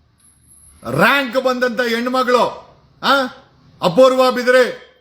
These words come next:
ಇವತ್ತು ಭ್ರಷ್ಟಾಚಾರದ ಕೇಸಲ್ಲಿ ಎಫ್ ಐ ಆರ್.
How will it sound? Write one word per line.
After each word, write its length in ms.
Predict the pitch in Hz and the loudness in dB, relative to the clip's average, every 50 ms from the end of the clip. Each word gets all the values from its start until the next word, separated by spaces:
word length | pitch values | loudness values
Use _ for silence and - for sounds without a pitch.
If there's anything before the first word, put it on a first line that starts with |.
| _ _ _ _ - | _ _ _ _ -12
ಇವತ್ತು 440 | 170 202 247 240 - - 269 277 247 | -8 -6 -6 -6 -4 0 0 0 0
ಭ್ರಷ್ಟಾಚಾರದ 760 | 214 208 185 - 262 254 240 214 - 240 226 226 220 233 226 | 0 -4 -4 0 2 2 2 2 2 0 0 0 0 -2 -2
ಕೇಸಲ್ಲಿ 480 | 185 233 247 240 247 - 254 254 247 | 0 0 0 0 2 2 0 2 2
ಎಫ್ 280 | 220 202 - - 247 247 | 0 0 0 0 0 2
ಐ 60 | 247 | 2
ಆರ್. 480 | 240 233 240 226 220 175 - - - | 2 2 2 0 -2 -4 -6 -8 -14